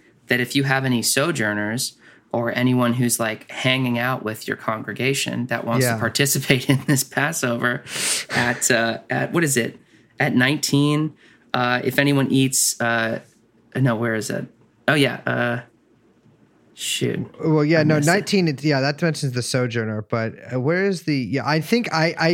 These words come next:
Speaker 2: I, by you saying cutting off, I think I know what you're talking about.
Speaker 1: <laughs>
Speaker 2: There we go, at, uh,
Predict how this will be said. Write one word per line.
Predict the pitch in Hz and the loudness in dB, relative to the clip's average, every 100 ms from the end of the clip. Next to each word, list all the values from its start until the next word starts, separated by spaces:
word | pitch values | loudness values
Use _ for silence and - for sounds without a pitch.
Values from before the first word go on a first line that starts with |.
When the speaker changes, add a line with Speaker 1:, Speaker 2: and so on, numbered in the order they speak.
| 160 | 0
Speaker 2:
I, | 165 | 2
by | 156 175 165 160 131 160 | 2 2 0 -8 -6 0
you | 185 240 | 2 4
saying | 220 170 | 2 0
cutting | 139 180 160 143 | 0 0 0 0
off, | 135 123 | 0 -2
I | 127 | -4
think | - 254 233 | 0 0 2
I | 170 | 2
know | 151 143 | 2 0
what | 135 | -2
you're | 123 | -4
talking | 110 131 117 135 | -4 -2 2 2
about. | - - 605 571 - - | 0 -4 -4 -2 -2 0
Speaker 1:
<laughs> | - 226 - 277 - 277 - - - 151 | 0 0 0 -4 -2 -6 -8 -20 -6 2
Speaker 2:
There | 180 | 2
we | 175 | 2
go, | 143 156 | 2 0
at, | 151 160 160 | 2 0 2
uh, | 156 147 139 | 2 0 -2